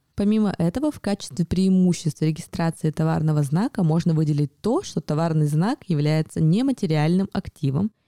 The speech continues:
и, соответственно, с точки зрения бухгалтерского учета его можно поставить на баланс организации. И в дальнейшем, если вы запланируете продать эту организацию, стоимость автоматически увеличивается.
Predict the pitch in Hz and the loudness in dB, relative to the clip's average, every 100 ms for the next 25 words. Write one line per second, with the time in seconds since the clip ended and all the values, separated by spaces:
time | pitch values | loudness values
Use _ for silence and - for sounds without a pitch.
0 | _ 240 180 175 165 160 151 - 151 143 | _ -6 -2 -2 0 0 -2 -2 0 0
1 | 160 156 175 156 151 151 147 156 151 143 | -2 -4 -2 0 2 0 0 -2 0 -2
2 | 143 - 143 139 135 - 277 202 151 139 | -4 -6 -2 -2 -2 -4 -2 0 0 0
3 | 143 156 240 214 170 - - 220 196 151 | 0 0 0 -2 -4 -4 -2 -2 -2 -2
4 | 214 175 135 143 175 147 135 135 127 123 | -2 0 0 0 0 -2 0 -2 0 -4
5 | 131 - 131 135 _ _ _ - 151 160 | -4 -6 -8 -8 _ _ _ -6 -2 0
6 | 160 156 143 143 139 - 139 143 147 156 | 2 2 0 -2 -4 -2 -4 -4 -2 0
7 | 147 143 143 - 135 202 160 135 131 190 | 0 0 -2 -4 -6 -4 -2 -2 -2 -2
8 | 254 254 262 262 254 247 - - 196 _ | -4 -2 -2 -4 -2 -4 -4 -6 -6 _
9 | _ - - - 165 180 226 - - - | _ -20 -12 -2 0 2 0 -4 -12 -4
10 | 143 135 - - - - - 226 185 135 | 0 0 -2 -8 -10 -10 -6 -2 0 0
11 | 131 - 123 120 - - | -2 -4 -4 -4 -8 -18